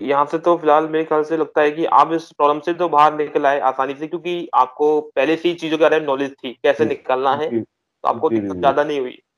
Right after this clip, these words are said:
Speaker 1: तो अब यहाँ पे, अ, क्योंकि आप आईटी से हैं और आपकी अपनी खुद की
Speaker 2: जी।
Speaker 1: कंपनी है, तो यहाँ पे
Speaker 2: जी।
Speaker 1: मैं कुछ सवाल करना चाहूंगा। काफी मेरे भी खुद के सवाल हैं और काफी हमारे जो, अ, लोग हैं,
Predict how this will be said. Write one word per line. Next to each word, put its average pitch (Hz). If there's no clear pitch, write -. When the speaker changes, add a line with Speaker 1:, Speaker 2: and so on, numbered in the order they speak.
Speaker 1:
तो 233
अब 196
यहाँ 165
पे, 208
अ, -
क्योंकि 170
आप 165
आईटी 151
से 175
हैं 160
और 139
आपकी 143
अपनी 151
खुद -
की 113
Speaker 2:
जी। 151
Speaker 1:
कंपनी 147
है, 143
तो 160
यहाँ 160
पे 208
Speaker 2:
जी। 185
Speaker 1:
मैं 175
कुछ 190
सवाल 170
करना 151
चाहूंगा। 143
काफी 160
मेरे 156
भी 196
खुद -
के 196
सवाल 170
हैं 170
और -
काफी 160
हमारे 156
जो, 165
अ, 143
लोग 165
हैं, 156